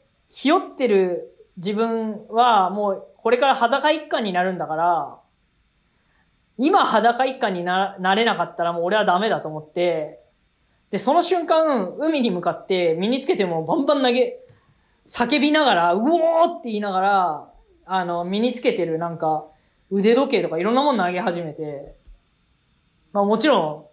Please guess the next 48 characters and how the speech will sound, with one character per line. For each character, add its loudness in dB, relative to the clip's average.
ん -10
全 4
部 -2
水 -4
没、 -6
水 -2
没 0
っ -10
て 0
い 0
う -6
か -4
ね、 -8
全 0
部 0
海 2
の -2
藻 -6
く -2
ず -6
と -2
な 2
る -2
わ -6
け -10
で -8
す -18
け -8
ど、 -4
ま 2
あ、 -20
で -2
も -6
ま 0
あ -2
冷 0
静 -4
に -8
客 -12
観 -2
的 -2
に -4
見 -8
た -2
ら、 2
漁 0
村 -2
の、 2